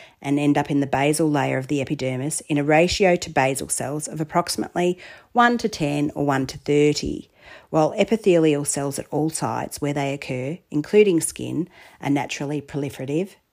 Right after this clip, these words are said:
melanocytes are not. Melanocyte numbers in the skin appear to increase slightly in response to U V radiation, although this certainly does not amount to proliferation.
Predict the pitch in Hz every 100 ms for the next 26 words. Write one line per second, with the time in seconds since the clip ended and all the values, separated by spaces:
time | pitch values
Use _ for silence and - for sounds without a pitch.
0 | - 139 151 170 160 147 - - - 147
1 | 143 147 170 170 - - - - _ _
2 | - - - - 180 208 202 170 165 147
3 | 143 139 139 - 165 160 151 - 233 -
4 | 165 156 147 139 - 156 147 - 156 143
5 | 143 - 131 127 147 143 139 139 135 139
6 | 143 135 143 156 233 269 294 - - -
7 | 175 185 196 196 254 - - 247 233 220
8 | 190 170 196 202 208 202 180 180 - 156
9 | 156 156 151 160 - 165 165 165